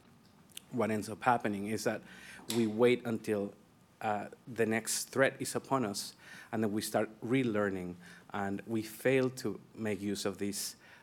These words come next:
uh, data and technologies as a, um, way to prepare against the next, um, bio threat. Um, so, um, we have, uh, uh, had a lot of success partnering with,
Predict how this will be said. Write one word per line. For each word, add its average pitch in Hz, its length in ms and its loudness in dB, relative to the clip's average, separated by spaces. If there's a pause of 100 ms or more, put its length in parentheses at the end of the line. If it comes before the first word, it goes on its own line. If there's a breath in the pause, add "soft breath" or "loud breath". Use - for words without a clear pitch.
uh, 90 220 0 (100)
data 95 360 2
and 110 160 0
technologies 95 760 -2 (420 loud breath)
as 90 300 -2
a, 92 180 0 (380)
um, 92 340 -4
way 104 220 0
to 98 100 -6
prepare 95 520 -4 (180)
against 92 420 -6
the 95 60 -6
next, 90 500 -8
um, 92 340 -4 (300)
bio 90 320 -2 (200)
threat. - 240 -2 (600 loud breath)
Um, 107 320 0 (240 loud breath)
so, 156 480 6
um, 139 360 6 (640)
we 170 140 4
have, 190 360 -2 (420)
uh, 123 180 2 (680)
uh, - 380 -8
had - 300 4 (340)
a 123 80 4
lot 123 180 8
of 123 60 0
success - 680 -2 (440 loud breath)
partnering 117 440 4
with, 104 320 2